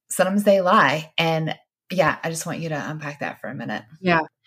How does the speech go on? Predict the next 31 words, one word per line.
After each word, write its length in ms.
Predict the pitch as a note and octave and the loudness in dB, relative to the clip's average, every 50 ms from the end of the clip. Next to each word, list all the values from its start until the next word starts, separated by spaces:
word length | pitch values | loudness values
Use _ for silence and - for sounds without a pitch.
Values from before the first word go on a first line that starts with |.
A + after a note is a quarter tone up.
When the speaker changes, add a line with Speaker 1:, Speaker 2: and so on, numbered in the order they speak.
| _ - - - - - - _ | _ -20 -20 -20 -20 -20 -12 _
Speaker 2:
Yeah, 160 | - B3 B3+ - | 4 6 8 8
your 200 | A3+ G#3 G#3+ G#3+ | 8 8 6 6
feelings 500 | G#3+ - C4 C4+ D4 E4+ F#4 F#4 - C4 | 4 0 0 2 2 2 2 2 4 4
are 120 | A3+ G#3 | 6 6
real, 680 | G3 F#3+ F#3+ A#3 C4 B3+ G3+ D3+ - - - - E3 E3+ _ _ _ _ _ _ _ _ _ _ _ _ _ _ _ - | 4 4 4 4 6 6 6 6 4 2 0 -4 -8 -14 _ _ _ _ _ _ _ _ _ _ _ _ _ _ _ -4
but 100 | G3+ G3 | 0 2
they're 80 | G#3+ | 4
not 240 | G3+ G3+ F#3+ G3 G3+ | 4 6 6 6 6
always 360 | G#3 G3+ F#3+ F3 E3 E3+ - | 8 6 6 4 2 0 -6
true. 360 | - - - - G#3+ F#3+ E3 | -12 -12 -4 0 0 0 0
Speaker 1:
Yeah. 120 | - C#3 C3+ - _ _ _ | 0 -4 -8 -12 _ _ _
Speaker 2:
That's 260 | - F#3+ G3 G3+ G3+ - - | 0 2 2 2 0 -4 -10
the 60 | - E3+ | -2 0
difference. 440 | F3 F#3 F3+ - - - - - | 2 2 2 -2 -6 -6 -4 -6
Like, 160 | - F3 - - | -6 -2 2 2
you 80 | A3 | 2
can 360 | A#3 - D4+ B3+ G3 - - - _ | 4 4 2 2 2 0 -4 -2 _
experience 760 | - F3+ - - - - - G3+ G3+ G3 F#3+ F#3 F3 F3 - - | 0 0 0 -4 -6 2 6 6 6 8 6 4 2 0 -2 -2
something 500 | - F3+ F3 E3+ - E3 D#3 D3+ D3 D3 | 0 0 0 0 -2 -2 -2 -4 -6 -8
real. 560 | D3+ D3+ D3 D#3 E3+ G3+ G3+ F3+ D3 - - - - | -10 -10 -2 4 6 8 8 8 6 4 2 2 4
It 100 | - G3 | 4 4
is 160 | F3+ D#3 - - - | 4 2 0 0 2
actually 600 | - F#3 G3 G3 F#3+ F#3+ - - - G3 F3+ E3+ | 4 6 6 4 4 0 -6 -8 -6 -4 -4 -6
happening 560 | D#3+ D#3 F3+ E3+ F3 F3 - - E3+ E3+ E3 - | -4 2 4 4 4 4 2 -2 -4 -4 -4 -2
in 140 | - E3+ | -4 -2
your 120 | E3+ D#3+ D#3 | -2 -4 -2
body. 360 | D#3 E3+ E3 D#3+ D#3 - - _ _ _ _ _ | 0 0 0 0 0 -4 -8 _ _ _ _ _
This 240 | - F#3+ F#3+ - - _ - | 0 2 2 0 -2 _ 4
energy, 600 | G3 G3+ G3+ F#3 E3+ E3+ - - - F#3+ - _ _ _ _ _ _ | 6 6 6 4 2 0 -4 -8 -10 -12 -16 _ _ _ _ _ _
this 280 | F#3+ G3 F#3+ - - | 2 2 2 2 -2
signal 720 | - - - - C4 C4+ A3 F#3+ E3+ D#3 E3 - - - | -2 0 4 4 6 6 6 4 0 0 -2 -4 -8 -12